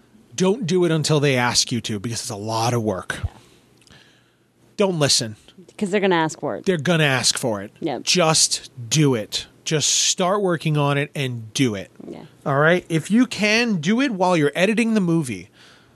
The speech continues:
Speaker 2: Even better.
Speaker 1: So it's even, so it's done. And then on top of that, your sound effects will be nice and clean and clear, and it will improve the sound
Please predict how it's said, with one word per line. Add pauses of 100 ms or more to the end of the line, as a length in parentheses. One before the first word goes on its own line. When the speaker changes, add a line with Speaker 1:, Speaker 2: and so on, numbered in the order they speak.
(120)
Speaker 2:
Even
better.
Speaker 1:
So
it's
even,
so
it's
done.
And
then
on
top
of
that, (240)
your
sound
effects
will
be
nice
and
clean
and
clear,
and
it
will
improve
the
sound